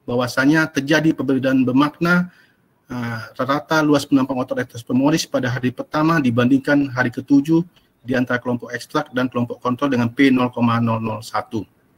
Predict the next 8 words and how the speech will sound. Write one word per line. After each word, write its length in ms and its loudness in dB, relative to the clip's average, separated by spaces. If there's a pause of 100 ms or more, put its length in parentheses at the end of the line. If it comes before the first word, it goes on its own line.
(600)
Slide. 320 -2 (1800)
Nah, 240 0 (1900)
kita 160 2
masuk 320 4
kepada 240 4
pembahasan. 640 0
Jadi 240 4
pada 560 4